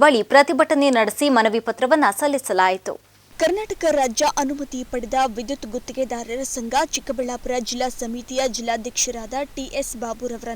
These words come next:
Speaker 2: ನೇತೃತ್ವದಲ್ಲಿ ಪ್ರತಿಭಟನೆಯನ್ನ ಹಮ್ಮಿಕೊಳ್ಳಲಾಗಿತ್ತು. ಚಿಂತಾಮಣಿ, ಶಿಡ್ಲಘಟ್ಟ, ಗುಡಿಬಂಡೆ, ಬಾಗೇಪಲ್ಲಿ, ಗೌರಿಬಿದನೂರು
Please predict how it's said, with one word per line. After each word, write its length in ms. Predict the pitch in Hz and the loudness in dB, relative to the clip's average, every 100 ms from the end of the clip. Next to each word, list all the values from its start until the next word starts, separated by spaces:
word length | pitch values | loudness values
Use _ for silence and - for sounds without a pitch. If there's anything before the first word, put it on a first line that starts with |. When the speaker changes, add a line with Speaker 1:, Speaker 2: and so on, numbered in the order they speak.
| 220 | -10
Speaker 2:
ನೇತೃತ್ವದಲ್ಲಿ 680 | 226 240 226 240 220 233 392 - - - | -10 -12 -12 -14 -10 -6 -6 -8 -14 -4
ಪ್ರತಿಭಟನೆಯನ್ನ 760 | 277 277 262 - 262 254 233 302 | -4 -2 -8 -6 -6 -6 -6 -8
ಹಮ್ಮಿಕೊಳ್ಳಲಾಗಿತ್ತು. 840 | 285 254 - 214 202 208 208 - 220 - - - 311 | -8 -10 -10 -12 -12 -14 -10 -6 -6 -8 -18 -6 -4
ಚಿಂತಾಮಣಿ, 500 | 320 370 370 381 381 - | 0 0 -2 -4 -6 -6
ಶಿಡ್ಲಘಟ್ಟ, 480 | 233 240 254 254 285 277 214 | -6 -6 -8 -4 0 0 -2
ಗುಡಿಬಂಡೆ, 460 | 233 233 220 220 277 - - - | -10 -8 -6 -4 -4 -6 -20 -4
ಬಾಗೇಪಲ್ಲಿ, 500 | 247 254 302 262 240 285 226 | -2 -2 -4 -10 -6 -6 -4
ಗೌರಿಬಿದನೂರು 640 | 233 233 214 226 220 226 | -4 -6 -10 -12 -10 -8